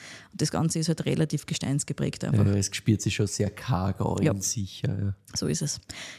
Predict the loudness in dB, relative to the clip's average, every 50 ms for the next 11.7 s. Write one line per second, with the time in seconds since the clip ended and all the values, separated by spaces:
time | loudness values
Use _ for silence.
0 | -2 0 0 0 0 -4 -4 -2 0 0 0 0 2 2 2 2 2 2 0 -2
1 | -2 -2 -2 -2 -2 -4 -6 -6 -4 -2 -2 -2 -2 -2 -2 -2 -2 -2 -6 -14
2 | 0 4 4 4 6 4 2 2 2 2 0 0 0 0 -2 -2 -2 -2 0 -2
3 | -2 -2 -4 -2 -2 -2 -2 -4 -6 -4 -2 0 0 0 -2 -2 -6 -6 -10 -6
4 | -4 -4 -4 -4 -4 -4 -4 -4 -4 -4 -4 -4 -6 -6 -8 -10 _ _ -2 -2
5 | 0 0 0 -2 0 0 0 0 0 -4 -8 -14 -14 -16 -16 -4 -2 -2 2 4
6 | 4 4 4 4 4 4 4 4 2 2 0 0 0 -2 0 0 2 2 2 4
7 | 2 0 -2 -2 _ -2 0 0 0 0 2 2 2 2 2 2 2 4 4 2
8 | 2 0 -2 0 0 -2 -2 -2 -6 _ _ _ _ _ _ _ _ _ _ _
9 | _ 0 2 2 4 4 2 0 0 0 -2 -2 -2 -2 -2 -2 -2 -2 -2 0
10 | 0 0 0 0 -2 -4 -8 _ _ 6 6 6 6 4 2 0 0 -2 -4 -6
11 | -4 0 0 0 0 -2 -8 -6 -4 -4 -4 -4 -4